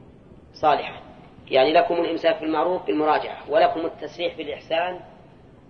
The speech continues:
بعدم المراجعة. ثم تأمل قوله تعالى: "إمساك بمعروف"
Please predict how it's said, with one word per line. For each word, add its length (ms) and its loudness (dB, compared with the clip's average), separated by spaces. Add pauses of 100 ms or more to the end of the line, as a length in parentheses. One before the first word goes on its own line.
(680)
بعدم 460 -2 (1400)
المراجعة. 560 -2 (920)
ثم 180 0
تأمل 480 2
قوله 400 2
تعالى: 400 0
"إمساك 420 -4
بمعروف" 520 -4